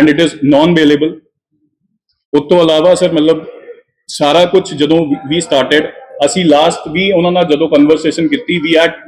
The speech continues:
given them a formal notice also ਕਿ ਅਸੀਂ ਤੁਹਾਨੂੰ ਦੋ ਕਰੋੜ ਇਕਤਾਲੀ ਲੱਖ ਦਿੱਤਾ ਹੈ ਪਿਛਲੇ ਅੱਠ ਸਾਲ ਤੋਂ, ਤੁਸੀਂ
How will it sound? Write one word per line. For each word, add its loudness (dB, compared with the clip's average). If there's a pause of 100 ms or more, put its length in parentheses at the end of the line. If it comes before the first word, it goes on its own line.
given 0
them 2
a 2
formal 2 (380)
notice 0
also 0 (540)
ਕਿ 2
ਅਸੀਂ -2
ਤੁਹਾਨੂੰ 0
ਦੋ 2
ਕਰੋੜ 2
ਇਕਤਾਲੀ 0
ਲੱਖ 2
ਦਿੱਤਾ 0
ਹੈ 2
ਪਿਛਲੇ 0
ਅੱਠ -4
ਸਾਲ -4
ਤੋਂ, -12 (400)
ਤੁਸੀਂ -2